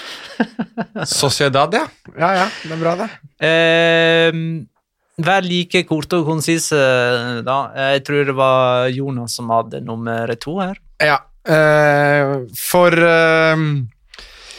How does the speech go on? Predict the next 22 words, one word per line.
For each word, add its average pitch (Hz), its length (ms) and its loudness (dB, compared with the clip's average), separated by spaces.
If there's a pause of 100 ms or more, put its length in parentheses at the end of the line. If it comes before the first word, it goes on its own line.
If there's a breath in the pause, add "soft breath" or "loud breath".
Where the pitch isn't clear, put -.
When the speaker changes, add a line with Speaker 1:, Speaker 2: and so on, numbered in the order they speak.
(600 loud breath)
Speaker 1:
ja, - 180 -4
for, 180 260 2
for 202 140 0
den 180 280 4
som 202 200 2
kanskje 185 300 2
har 180 80 0
sett - 180 -2
La 170 120 4
Liga 139 320 2
for 180 120 -2
første - 420 0
gang, 175 300 2
så 156 160 0
vil 135 120 0
man 147 200 0
kanskje 135 240 0
omtale 131 540 2
han 123 260 -2
her 120 280 0
som 131 340 -4
Jeremias 127 1300 0